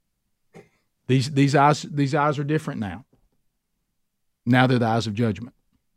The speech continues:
Remember us talking about that? When, when you look at the cross,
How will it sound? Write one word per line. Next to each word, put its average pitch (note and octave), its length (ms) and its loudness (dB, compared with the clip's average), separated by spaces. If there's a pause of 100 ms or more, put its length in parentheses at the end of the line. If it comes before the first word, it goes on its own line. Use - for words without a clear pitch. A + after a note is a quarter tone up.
(560)
Remember F3 320 6
us F3+ 140 2
talking F3 300 2
about D#3+ 240 -4
that? E3 220 -12 (880)
When, D3+ 280 0
when D3+ 180 4
you G#3+ 200 6
look A3 200 6
at A#3 100 -6
the A3 60 -8
cross, A#2+ 680 -4